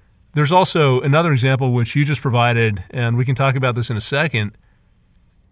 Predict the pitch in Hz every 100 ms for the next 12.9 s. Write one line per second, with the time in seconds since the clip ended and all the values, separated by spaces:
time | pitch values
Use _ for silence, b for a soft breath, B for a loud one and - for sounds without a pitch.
0 | - 147 156 156 135 143 196 - 107 80
1 | 92 - 123 123 143 - 165 147 139 147
2 | 123 117 147 151 131 113 113 113 127 143
3 | 147 113 107 135 170 113 87 - _ _
4 | _ _ _ - 131 127 135 139 175 196
5 | 165 131 117 113 123 127 160 123 127 131
6 | 135 - - 127 113 - 131 139 117 123
7 | 101 110 113 110 85 - _ _ _ _
8 | - 135 - 147 123 117 - 120 113 107
9 | 104 - _ - - 117 - - - 123
10 | 120 123 123 120 117 113 107 104 101 107
11 | 113 - 127 107 113 104 - b b b
12 | b b b 135 113 107 107 104